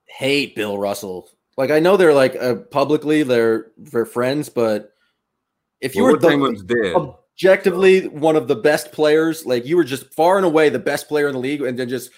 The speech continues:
Speaker 1: this pesky Bill Russell and Bob Cousy dribbling around there with, like, not even using his left hand, that must be infuriating.
Speaker 2: I, I think Wilt had his mind on other ventures.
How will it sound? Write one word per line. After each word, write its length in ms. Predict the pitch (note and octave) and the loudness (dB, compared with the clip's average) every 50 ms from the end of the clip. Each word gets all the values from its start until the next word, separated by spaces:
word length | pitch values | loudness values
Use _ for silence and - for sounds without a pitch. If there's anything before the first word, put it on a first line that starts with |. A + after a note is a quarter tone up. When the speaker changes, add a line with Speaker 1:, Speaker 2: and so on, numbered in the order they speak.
| _ _ _ _ | _ _ _ _
Speaker 1:
this 200 | C#3 C3 - - _ | -4 -4 -4 -6 _
pesky 560 | - - D3 D#3 D#3 - - D#3+ F3+ F3+ E3+ | -8 -4 -4 -4 -4 -6 -6 -2 0 0 0
Bill 320 | D#3+ B2+ D3 D3+ D#3+ D#3+ D3+ | -2 2 2 4 6 6 4
Russell 380 | C#3 C#3 C#3 - - E3 D#3+ | 4 2 0 2 0 2 2
and 180 | C#3 B2 A#2+ G2 | 2 0 0 -2
Bob 340 | - C3 C3+ C#3+ D3 C3 - | -2 -2 0 0 -2 -2 -4
Cousy 320 | C#3 C#3+ D3 C#3 D#3 D3+ | -4 -4 -2 -2 -4 -2
dribbling 300 | B2+ D3 C#3+ C#3+ D3 C#3 | -2 -2 0 0 -2 -2
around 240 | C3+ C3+ C3+ C#3+ C#3+ | -2 -2 -2 -2 -2
there 180 | C#3+ C#3 C#3+ C#3 | -2 -2 -2 -2
with, 140 | B2+ A2+ | -2 -2
like, 340 | A2+ A#2 A#2+ A#2 A#2 A2+ _ _ _ _ _ _ _ _ _ _ _ _ _ _ _ _ _ _ _ _ _ _ _ _ | -2 -2 -2 -2 -4 -6 _ _ _ _ _ _ _ _ _ _ _ _ _ _ _ _ _ _ _ _ _ _ _ _
not 220 | - C3 C#3+ D3+ D#3 | -4 -2 0 0 2
even 120 | D3+ D3+ | 2 2
using 240 | D3 D3+ D#3+ B2+ D3+ | 4 2 2 2 0
his 140 | C#3+ A2+ B2 | -2 0 2
left 240 | C#3+ C#3+ D3+ - D3+ | 2 2 0 -2 -4
hand, 320 | D3+ C#3+ D3+ D3+ D3+ D3 | -2 0 0 0 2 2
that 160 | D3+ D#3 C#3+ | 0 2 2
must 180 | C3+ B2 - - | 0 -2 -2 -4
be 100 | A2+ G#2 | -8 -8
infuriating. 680 | F#2+ F#2 - A2 G#2+ G2+ F#2+ F#2+ F2+ F2 _ _ F2+ _ _ _ _ _ _ _ _ _ - | -8 -8 -8 -8 -6 -6 -6 -10 -12 -14 _ _ _ _ _ _ _ _ _ _ _ _ -18
Speaker 2:
I, 60 | D3 - _ _ _ | -18 -18 _ _ _
I 100 | - G#3 A3+ | -4 -2 0
think 200 | B3+ G3+ F3+ E3 | 0 0 2 4
Wilt 180 | E3 D#3+ C#3+ | 4 4 4
had 140 | C3+ C#3 B2+ | 2 0 -2
his 120 | A#2+ A2+ | -2 -6
mind 260 | A#2+ A#2+ A#2 A2 G#2+ G2+ | -6 -4 -4 -4 -4 -6
on 120 | F#2+ F#2+ | -6 -6
other 200 | F#2+ F#2 F2+ E2 | -6 -8 -10 -10
ventures. 600 | D#2 F2+ F2 D#2+ - - - - F2+ _ - _ | -12 -12 -14 -14 -14 -18 -20 -20 -20 _ -20 _